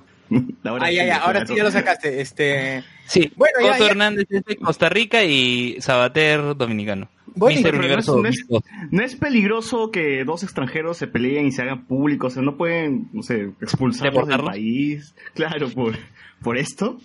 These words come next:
Speaker 2: por mal comportamiento,
Speaker 1: Debería,
Speaker 2: por,
Speaker 1: ¿no?
Speaker 2: o sea, debería, ¿no? Va a haber, eh,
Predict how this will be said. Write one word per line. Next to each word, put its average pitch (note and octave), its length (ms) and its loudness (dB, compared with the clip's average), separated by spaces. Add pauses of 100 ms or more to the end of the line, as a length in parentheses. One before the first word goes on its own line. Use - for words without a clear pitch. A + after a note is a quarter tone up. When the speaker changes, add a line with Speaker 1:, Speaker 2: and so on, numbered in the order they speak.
(340)
Speaker 2:
por B2 100 -2
mal C#3+ 140 -4
comportamiento, B2+ 580 -2
Speaker 1:
Debería, A#2+ 380 0
Speaker 2:
por, G#2+ 100 -2
Speaker 1:
¿no? - 640 -8
Speaker 2:
o - 20 0
sea, C#3 140 -2
debería, B2 480 -2
¿no? B2 180 -2
Va C#3 120 0
a C#3+ 60 0
haber, C#3 120 -2
eh, A2 760 -4